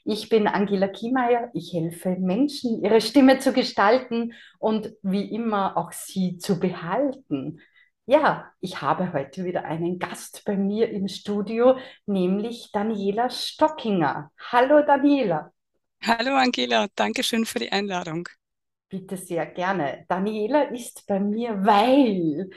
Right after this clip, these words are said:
Speaker 1: sie auch wieder bei der Ladies Power Night dabei ist. Am fünfzehnten Oktober ist es soweit. Es ist ja gar nicht mehr viel Zeit. Und ja,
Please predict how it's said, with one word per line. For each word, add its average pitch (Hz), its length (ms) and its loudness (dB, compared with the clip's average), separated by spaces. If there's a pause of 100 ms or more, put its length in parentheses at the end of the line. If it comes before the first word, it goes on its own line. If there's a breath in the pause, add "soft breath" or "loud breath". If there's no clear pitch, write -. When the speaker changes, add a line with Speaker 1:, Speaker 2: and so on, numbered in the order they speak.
(260 loud breath)
Speaker 1:
sie - 280 2
auch 262 340 8
wieder 285 380 4
bei 247 140 6
der 277 120 4
Ladies 247 760 -4
Power 240 380 2
Night 190 460 -6
dabei 175 380 -6
ist. 175 440 -6 (300 loud breath)
Am 254 320 4
fünfzehnten 240 960 -4
Oktober 196 600 -2
ist 226 260 -6
es 220 180 -8
soweit. 202 380 2
Es 220 160 -4
ist 262 140 -4
ja 294 80 4
gar - 240 -2 (120)
nicht - 280 -4
mehr 285 180 2
viel 269 380 -4
Zeit. 208 340 -2 (300 loud breath)
Und 233 220 -2
ja, 220 260 0